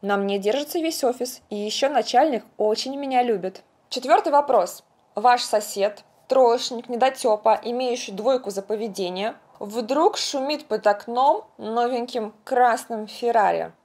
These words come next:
Вы удивлены этой покупке, и ваша реакция. Вариант А. Вы подумали: «Хм,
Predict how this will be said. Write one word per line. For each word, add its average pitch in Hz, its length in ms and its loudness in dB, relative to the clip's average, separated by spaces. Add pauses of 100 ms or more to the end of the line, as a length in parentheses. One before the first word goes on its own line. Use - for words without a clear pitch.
(100)
Вы 320 500 2
удивлены 294 640 0
этой 285 300 -4
покупке, 262 680 -4 (200)
и 240 260 -4
ваша 226 440 2
реакция. 214 560 0 (300)
Вариант 294 460 2
А. 170 260 2 (580)
Вы 202 160 0
подумали: 208 640 2 (120)
«Хм, 220 140 -4